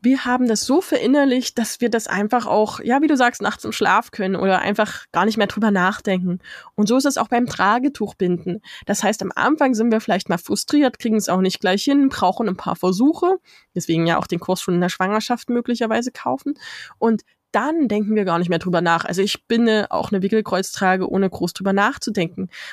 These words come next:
Und wenn man sich dann noch so ein paar Tricks einfach, die wir in den Kursen haben, so, so sich nochmal was auffächern, hier nochmal an der richtigen Stelle und an, im Brustbereich oder sowas. Wenn man da noch so ein paar Tricks hat, dann ist es das Bequemste, was es gibt.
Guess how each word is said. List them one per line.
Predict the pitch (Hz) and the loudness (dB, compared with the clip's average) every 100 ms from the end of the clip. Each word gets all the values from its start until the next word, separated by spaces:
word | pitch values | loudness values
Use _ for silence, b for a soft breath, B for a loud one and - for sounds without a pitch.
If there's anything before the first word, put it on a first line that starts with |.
| B | B
Und | 208 | 0
wenn | 214 | 4
man | 214 208 | 2 0
sich | 202 | -4
dann | - 196 196 | -2 2 2
noch | 190 196 | 0 -4
so | 190 | -6
ein | |
paar | - 196 | -4 -2
Tricks | 285 330 - | 0 0 0
einfach, | - 208 190 | -2 0 0
die | - 185 | -2 0
wir | |
in | 185 | 2
den | 180 | 0
Kursen | - 208 214 214 | 0 -2 -2 -2
haben, | - 233 214 | -2 0 0
so, | 180 180 | -2 -4
so | - 180 - - - | -6 -4 -4 -8 -12
sich | 214 | -8
nochmal | 247 262 254 | -2 2 2
was | 254 | 0
auffächern, | - 185 - 185 170 185 202 | 0 -2 -2 -4 0 0 2
hier | 269 | 2
nochmal | 247 226 202 202 202 - - | 2 0 2 2 0 -6 -4
an | 214 | 0
der | 214 | 0
richtigen | 226 240 | -2 -4
Stelle | 226 - 208 190 | -4 0 0 0
und | 196 | -2
an, | - 196 208 | -2 0 0
im | - 220 | 0 -2
Brustbereich | - 196 - - 185 202 | -2 -6 -6 -2 -2 0
oder | 208 | 0
sowas. | 214 220 B B B B | 0 -2 B B B B
Wenn | 226 | 0
man | 240 | 2
da | 214 240 | 2 0
noch | 262 | 0
so | |
ein | 214 | -2
paar | - - | -6 -8
Tricks | - - - - | -4 -4 -4 -6
hat, | 156 | -4
dann | 185 185 | -4 -4
ist | - | -4
es | 190 - - - | -4 -6 -10 -8
das | 165 | -8
Bequemste, | - 180 180 180 - 180 | -6 -4 0 -2 -2 -6
was | 180 | -6
es | 180 | -6
gibt. | - 202 - - | -2 -2 -4 -20